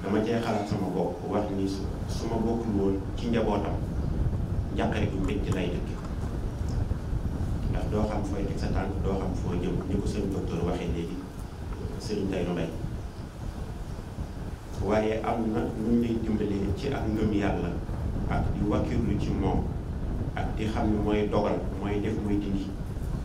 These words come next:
mooy roof, mooy rocc.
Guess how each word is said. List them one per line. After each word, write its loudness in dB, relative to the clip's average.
mooy 4
roof, 4
mooy -2
rocc. -2